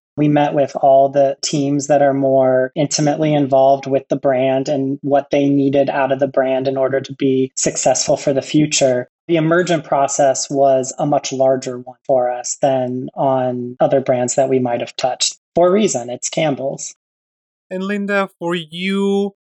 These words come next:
Speaker 2: I imagine you also had to go through an immersion process as you joined the company.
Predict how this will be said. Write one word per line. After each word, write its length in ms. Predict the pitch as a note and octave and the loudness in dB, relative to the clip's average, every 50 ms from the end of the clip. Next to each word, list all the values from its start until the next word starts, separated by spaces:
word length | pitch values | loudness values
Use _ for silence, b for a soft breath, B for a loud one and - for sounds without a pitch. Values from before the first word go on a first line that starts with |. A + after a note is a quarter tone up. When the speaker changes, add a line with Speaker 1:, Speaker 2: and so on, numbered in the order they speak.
| _ _ - | _ _ 0
Speaker 2:
I 60 | E3 | 0
imagine 420 | D#3 D#3 F#3 G#3+ A#3+ - A3+ F3 D3 | 2 2 2 0 0 0 0 0 2
you 140 | C#3 D3+ | 2 2
also 220 | D#3 C3 - D3 C3+ | 2 2 0 -4 -4
had 220 | A#2 D3 C#3+ - | -2 -4 -4 -4
to 60 | - | -2
go 160 | C3 C#3+ C#3 C#3 | -2 -2 -2 -2
through 200 | - - C#3 C3 | -2 -4 -4 -4
an 40 | B2+ | -4
immersion 460 | B2+ B2+ C#3+ G3+ C#4+ - - F#3 - | -4 -2 -2 -2 -2 -2 -2 -4 -4
process 720 | - _ C3+ A#2+ A#2+ A#2+ - - C3+ B2 A#2+ A#2+ A#2 - - D3+ | -2 _ -2 0 0 -2 -2 -4 -4 -2 -2 -4 -4 -6 -8 -6
as 220 | C#3 C3+ - - | -6 -4 -4 -6
you 80 | C#3 A#2+ | -10 -8
joined 280 | - C#3 C3 C3 B2+ | -6 -6 -4 -4 -6
the 60 | A#2+ | -8
company. 680 | - - - D3+ F3 F#3 - C3 A#2 A2 A2+ A2+ G#2+ | -8 -4 -2 -2 -2 -2 -4 -6 -6 -4 -6 -8 -10